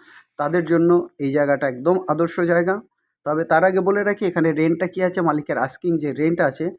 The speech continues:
সেটা রয়েছে কিন্তু এখানে টোটাল হান্ড্রেড রুপিস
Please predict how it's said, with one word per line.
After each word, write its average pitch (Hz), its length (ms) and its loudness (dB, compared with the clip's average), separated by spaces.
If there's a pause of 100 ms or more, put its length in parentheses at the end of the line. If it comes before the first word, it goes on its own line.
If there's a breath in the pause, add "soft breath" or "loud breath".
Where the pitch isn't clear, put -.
(280 soft breath)
সেটা 175 320 -2
রয়েছে 185 300 -2
কিন্তু 175 340 0 (500)
এখানে 165 340 2 (500)
টোটাল 156 320 2 (220)
হান্ড্রেড 185 420 2 (340)
রুপিস 170 400 0